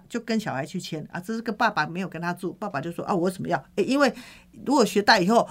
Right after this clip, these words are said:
他孩子还不出钱来，我要负责还钱嘞，所以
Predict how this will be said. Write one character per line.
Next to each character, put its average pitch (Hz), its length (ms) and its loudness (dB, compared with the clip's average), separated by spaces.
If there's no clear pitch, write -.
他 285 160 4
孩 214 160 4
子 214 100 -2
还 190 160 4
不 240 120 2
出 254 120 2
钱 202 160 0
来， 170 200 -4
我 214 100 8
要 226 80 8
负 254 100 4
责 190 220 6
还 160 180 -2
钱 165 200 0
嘞， - 180 -8
所 247 180 4
以 220 160 4